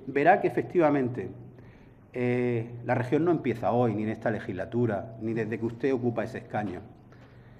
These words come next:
Usted ocupa ese escaño igual que nosotros, porque antes hubieron muchos hombres y mujeres, como yo le decía ayer, de distintas ideologías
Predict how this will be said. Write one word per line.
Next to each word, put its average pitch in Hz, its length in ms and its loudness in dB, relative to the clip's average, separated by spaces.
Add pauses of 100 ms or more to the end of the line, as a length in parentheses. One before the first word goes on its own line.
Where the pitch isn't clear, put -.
(140)
Usted 123 260 0
ocupa 208 240 -2
ese - 100 -2
escaño 123 360 2
igual 120 240 0
que 135 100 -2
nosotros, 117 460 -4 (580)
porque 120 260 0
antes 139 380 2 (340)
hubieron 139 260 2
muchos 165 280 -2
hombres 147 240 0
y - 20 0
mujeres, 123 400 0
como 107 240 -4
yo 131 160 2
le 139 80 0
decía 117 280 -2
ayer, 104 260 -4 (560)
de 110 60 -2
distintas 170 440 -2
ideologías 117 680 2